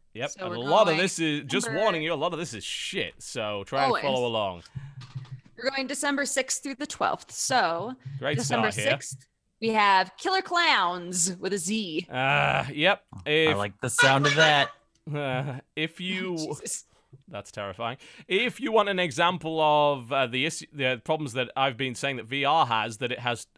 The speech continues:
Speaker 1: all, it has all of these games that are exactly the fucking same, this is a prime example of that. Like, this is like, "Hey, we're a V R game where you stand in one spot shooting guns. Isn't that great?" Yeah,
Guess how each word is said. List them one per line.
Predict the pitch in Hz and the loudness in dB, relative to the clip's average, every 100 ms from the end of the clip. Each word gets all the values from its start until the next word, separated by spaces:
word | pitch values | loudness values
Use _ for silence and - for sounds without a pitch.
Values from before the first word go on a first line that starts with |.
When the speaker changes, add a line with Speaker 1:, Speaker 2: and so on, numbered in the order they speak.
| _ _ - | _ _ -2
Speaker 1:
all, | 147 156 - | 0 0 0
it | 139 | 2
has | 147 139 | 2 2
all | 156 | 0
of | 151 | -2
these | 147 123 | -4 -4
games | 156 147 143 | -2 -2 -2
that | 113 | -4
are | 117 | -4
exactly | 110 - 143 | -2 -4 -4
the | 117 | -6
fucking | - 151 - 123 | -2 -2 -2 -10
same, | - - 147 113 107 98 _ | -6 -2 0 -2 -6 -12 _
this | - 135 | -6 -6
is | 147 123 | -4 -8
a | |
prime | - 139 120 113 | -4 -2 -2 -4
example | 98 110 101 98 | -4 -4 -4 -8
of | 90 | -10
that. | 85 - - _ _ _ - | -12 -14 -18 _ _ _ -10
Like, | 107 | -6
this | 127 | -6
is | 135 | -4
like, | 127 117 | -2 0
"Hey, | 147 208 | 2 2
we're | 147 156 | 2 0
a | |
V | 123 160 | 0 2
R | 160 170 | 4 4
game | 135 127 127 | 2 0 0
where | 127 | -2
you | 113 | -2
stand | - 135 135 | -2 0 0
in | 127 | -2
one | 123 123 | -4 -4
spot | - 120 | -4 -6
shooting | - 127 117 117 | -4 -8 -8 -8
guns. | 117 120 98 87 - | -4 -4 -4 -10 -10
Isn't | 123 120 110 | -10 -10 -2
that | 117 - | 0 0
great?" | - 90 80 71 _ _ _ _ _ _ _ - | -6 -14 -14 -18 _ _ _ _ _ _ _ -10
Yeah, | 67 | -10